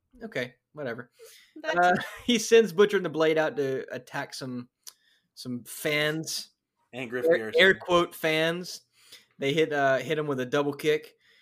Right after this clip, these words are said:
Speaker 1: He calls out Griff Garrison, and he gets, like, curb stomped by Phoenix. Uh, there's some green-haired guy.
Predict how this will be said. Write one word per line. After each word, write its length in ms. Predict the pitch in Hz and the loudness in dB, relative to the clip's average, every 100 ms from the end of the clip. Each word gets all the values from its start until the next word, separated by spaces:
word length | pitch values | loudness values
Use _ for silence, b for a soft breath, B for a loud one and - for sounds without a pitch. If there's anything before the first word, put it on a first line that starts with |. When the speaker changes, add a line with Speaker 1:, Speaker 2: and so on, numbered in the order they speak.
| b | b
Speaker 1:
He 120 | - 139 | -10 -6
calls 300 | 165 156 151 | 0 0 2
out 200 | 156 131 | 0 0
Griff 260 | 151 147 | -2 -2
Garrison, 680 | 151 151 151 151 156 151 156 _ _ _ _ | 2 4 4 0 -4 -6 -10 _ _ _ _
and 400 | 131 135 123 127 | -4 -2 0 -2
he 140 | 147 143 | -4 -2
gets, 260 | 156 151 | -2 0
like, 500 | 151 143 127 123 - - _ _ | 0 2 0 -4 -18 -20 _ _
curb 300 | - 143 139 | -8 -6 -6
stomped 400 | - 147 143 135 | -2 0 0 -2
by 140 | 135 123 | -6 -6
Phoenix. 680 | - 139 139 139 - - - _ _ _ _ _ _ | -6 -4 -4 -6 -10 -12 -14 _ _ _ _ _ _
Uh, 160 | 117 131 | -4 0
there's 180 | 156 | 0
some 200 | 165 156 | 0 -6
green-haired 580 | 135 143 151 160 160 156 | -4 -4 -2 0 -2 0
guy. 520 | 165 160 165 175 175 | 2 4 4 2 -6